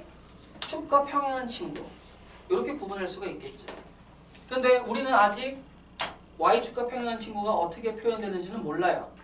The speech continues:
요거 하나는 궁금증으로 이따가 설명을 드릴 겁니다. 그러면 직선은 몇 가지로 구분된다고? 크게 세 가지. 축과 평행하지 않습니다. X축과 평행합니다.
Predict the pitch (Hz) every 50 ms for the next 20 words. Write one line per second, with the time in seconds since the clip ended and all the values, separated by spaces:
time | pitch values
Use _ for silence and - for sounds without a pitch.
0 | - - - - - - - - - - - - - - - - - - - -
1 | - - - 170 170 190 226 233 247 240 233 220 220 - - 185 190 202 214 214
2 | 208 196 196 185 175 180 180 - 196 175 170 170 - - 208 202 190 185 180 170
3 | 165 - 151 156 156 170 160 151 147 147 147 143 - - - - - - - -
4 | 196 208 185 - 190 190 - 226 226 220 170 160 165 160 - 202 208 196 185 180
5 | 175 165 160 160 160 160 160 151 156 160 156 202 226 254 277 - 285 - - -
6 | - - - 240 226 233 233 240 254 254 - - - - - - - - - 247
7 | 262 277 277 294 277 - - - - - - - - - - - - - - -
8 | - - - 262 254 254 262 247 247 247 240 240 240 233 220 190 180 180 190 196
9 | 202 196 196 214 226 240 254 285 - - - - - - - 175 170 - - 233
10 | 226 - - - 226 220 220 - 226 220 220 214 208 196 196 190 180 214 220 240
11 | 254 285 294